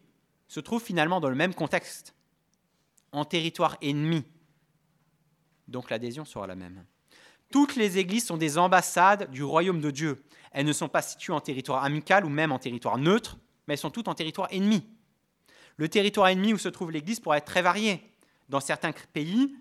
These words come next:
cela pourrait être un christianisme très culturel, où on livre une grâce à bon marché. Dans un tel contexte, présenter le véritable évangile est très difficile, car un chrétien culturel croira, entre guillemets,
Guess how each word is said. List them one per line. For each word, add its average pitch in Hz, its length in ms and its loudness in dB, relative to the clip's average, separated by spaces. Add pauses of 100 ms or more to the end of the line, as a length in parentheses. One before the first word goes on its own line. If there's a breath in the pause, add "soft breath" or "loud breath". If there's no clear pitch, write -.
(160)
cela 160 180 0
pourrait 175 180 2
être 160 140 -2
un 147 60 0
christianisme 190 760 -4
très - 180 -2
culturel, 214 680 0 (640)
où 151 80 0
on 151 120 2
livre 196 280 2
une 160 100 0
grâce 160 240 4
à 151 80 4
bon 156 140 -2
marché. 180 420 2 (720 soft breath)
Dans 135 80 -2
un 131 60 -2
tel 180 220 2
contexte, 196 680 -4
présenter 185 360 0
le 160 80 2
véritable 170 420 0
évangile 151 420 -2
est 135 160 -10
très 196 200 0
difficile, 208 520 -6 (540 soft breath)
car 160 140 6
un 170 100 4
chrétien 196 420 -2
culturel 208 600 0
croira, 180 460 8
entre 175 200 2
guillemets, 156 500 0